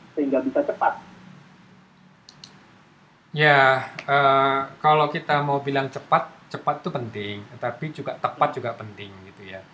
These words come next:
Speaker 2: Jadi apa yang dilakukan oleh, eh, B pom, sebetulnya kan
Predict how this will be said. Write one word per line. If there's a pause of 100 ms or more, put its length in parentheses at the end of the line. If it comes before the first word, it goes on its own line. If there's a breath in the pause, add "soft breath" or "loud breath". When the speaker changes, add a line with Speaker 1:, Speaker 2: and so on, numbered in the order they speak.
(340 loud breath)
Speaker 2:
Jadi
apa
yang
dilakukan
oleh,
eh,
B
pom,
sebetulnya
kan